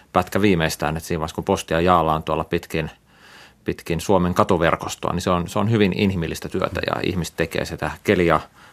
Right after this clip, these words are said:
muiden olosuhteiden armolla. Ja totta kai tulee aina virheitä, jollo-, jolloin aina on, aina on jotain häiriötä ja,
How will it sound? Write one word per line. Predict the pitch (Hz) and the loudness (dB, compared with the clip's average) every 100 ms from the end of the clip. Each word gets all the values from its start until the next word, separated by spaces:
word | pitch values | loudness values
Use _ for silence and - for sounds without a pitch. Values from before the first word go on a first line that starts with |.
| - | -4
muiden | 90 85 | 0 2
olosuhteiden | 82 80 - 80 82 | 0 -2 -6 -4 0
armolla. | 80 67 110 | 0 -2 -2
Ja | 104 - | -2 0
totta | 135 - | 0 4
kai | 117 92 | 2 4
tulee | 90 | 2
aina | 87 85 | 0 0
virheitä, | 85 92 - - - | -4 -6 -12 -16 -8
jollo-, | - - - - - - - - - - - | -8 -8 -16 -18 -20 -20 -16 -16 -18 -20 -4
jolloin | 113 110 | 0 2
aina | 135 113 92 | 4 4 2
on, | 92 - | 0 2
aina | 127 98 | 2 2
on | 98 | 2
jotain | 98 80 76 73 _ - - | 0 0 -4 -6 _ -20 -12
häiriötä | - 90 78 78 - - | 0 0 0 -2 -6 -10
ja, | - | -6